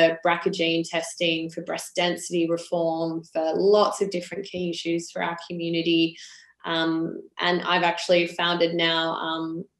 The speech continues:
a company called, called Humanize Health, because in, you know, I, I think putting humans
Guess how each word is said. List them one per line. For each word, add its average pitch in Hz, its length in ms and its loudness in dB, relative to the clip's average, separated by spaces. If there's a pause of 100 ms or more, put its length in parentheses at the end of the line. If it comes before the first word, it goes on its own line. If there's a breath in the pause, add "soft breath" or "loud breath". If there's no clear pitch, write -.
(100)
a 175 60 -8
company 165 520 -6
called, 165 200 0 (220)
called 170 200 0
Humanize 165 560 -6
Health, 165 300 -6
because 165 440 -2 (320 loud breath)
in, 180 380 0
you 185 160 2
know, 165 180 2 (320)
I, - 120 -8 (100)
I 180 140 0
think - 440 -2 (540 soft breath)
putting 185 380 6
humans 175 720 -2